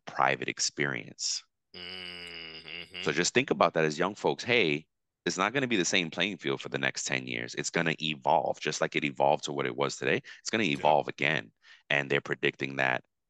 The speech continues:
Speaker 1: business to business influencing is gonna be what takes over social media.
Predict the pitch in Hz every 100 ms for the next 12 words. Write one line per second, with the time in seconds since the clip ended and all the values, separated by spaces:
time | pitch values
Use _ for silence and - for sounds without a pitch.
0 | _ _ - 87 73 73 - 67 - 82
1 | 113 78 67 - - 73 67 67 62 65
2 | - 60 57 - _ 78 69 64 64 67
3 | 65 62 - _ _ 69 - - 69 -
4 | - 76 - - - 76 80 64 64 60
5 | - - 65 60 62 60 55 -